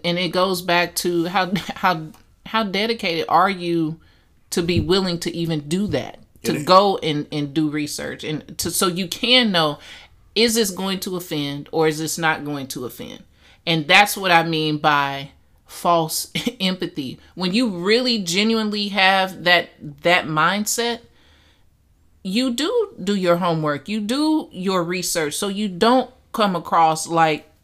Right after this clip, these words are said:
Speaker 1: your, your
Speaker 2: You should.
Speaker 1: empathy to a situation has been fake this <laughs> whole time.
Speaker 2: But
Speaker 1: You
Speaker 2: you
Speaker 1: know what I
Speaker 2: should,
Speaker 1: mean?
Speaker 2: but you're only as smart as you are. Like, that, that's it.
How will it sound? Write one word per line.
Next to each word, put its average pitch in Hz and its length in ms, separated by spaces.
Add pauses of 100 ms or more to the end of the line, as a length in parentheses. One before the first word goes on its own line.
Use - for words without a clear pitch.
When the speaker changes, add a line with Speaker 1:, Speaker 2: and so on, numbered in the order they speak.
Speaker 1:
your, 165 460
your 165 160
Speaker 2:
You 160 60
should. 208 240
Speaker 1:
empathy 170 300
to 180 200
a 165 60
situation 160 920
has 160 300
been 160 160
fake 151 400
this 151 220
<laughs> - 140
whole 185 200
time. 143 460
Speaker 2:
But 147 80
Speaker 1:
You 220 60
Speaker 2:
you 220 80
Speaker 1:
know 226 40
what 220 120
I 208 40
Speaker 2:
should, 202 80
Speaker 1:
mean? 214 220
Speaker 2:
but 220 160
you're 143 100
only 151 220
as 127 100
smart 143 300
as 117 240
you 113 180
are. 117 220 (180)
Like, 104 260
that, 117 200
that's 123 240
it. 120 220